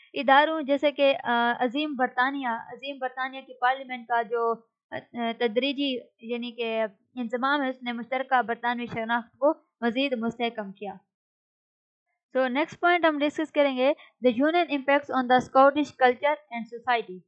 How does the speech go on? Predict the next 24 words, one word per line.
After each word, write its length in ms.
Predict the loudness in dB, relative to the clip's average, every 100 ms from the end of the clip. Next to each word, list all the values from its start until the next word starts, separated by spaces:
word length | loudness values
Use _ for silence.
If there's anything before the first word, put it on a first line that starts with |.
| _ _ _ _ _ _ -10
कि 360 | -6 -4 -6 -8
क्या, 340 | -4 0 0 0
अम, 520 | -4 -4 -4 -4 -10 -16 -20 -14
यानी 280 | -8 -6 -6
कि 120 | -6
असर 380 | -6 -4 -4 -4
था 260 | 0 0 0 _ _ _
Scottish 380 | -2 -2 -2 -6
सकाफत 520 | -12 0 0 0 -4
और 80 | -4
मु-, 320 | -6 -10 -8
मुआशरे 340 | -2 -2 0 -4
पर 160 | -2
इतिहाद 480 | -4 -2 0 2 2 0
का। 120 | -2 -4 _ _ _ _
तो 360 | -2 2 2 0 0
cultural 400 | 2 2 2 0
preservation 680 | 0 -2 0 2 0 0
इसमें 260 | -4 -6 -8
क्या 180 | -2 0
है 160 | 0
कि 140 | -2 -4
इतिहाद 400 | -2 0 2 2 -2
ने 200 | -12